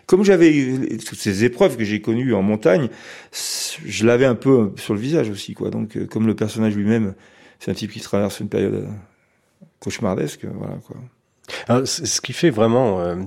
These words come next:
Speaker 2: tenir cette histoire, euh, outre le récit de, de Jacques Lob et cette inquiétude, euh, du dessin, c'est qu'il y a quand même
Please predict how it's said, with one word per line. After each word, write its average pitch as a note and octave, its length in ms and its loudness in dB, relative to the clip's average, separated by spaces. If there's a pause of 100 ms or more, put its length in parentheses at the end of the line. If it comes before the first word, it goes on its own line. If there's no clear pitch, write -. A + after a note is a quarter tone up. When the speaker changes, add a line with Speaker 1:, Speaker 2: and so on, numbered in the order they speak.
(140)
Speaker 2:
tenir A#2+ 320 4
cette - 220 -6
histoire, F3+ 560 -2
euh, F2+ 300 0
outre G#2+ 300 -6
le G2+ 80 0
récit G#2 360 -2
de, F2+ 200 -4
de F#2+ 140 -6
Jacques F#2 300 -4
Lob A#2+ 200 4
et G2+ 120 -2
cette G2+ 200 -2
inquiétude, A#2 540 2
euh, G2+ 180 4 (420)
du A2 120 2
dessin, A#2+ 380 4
c'est - 260 0
qu'il A#2 140 -6
y D3+ 40 4
a D#3+ 60 4
quand D3 100 2
même A#2+ 240 2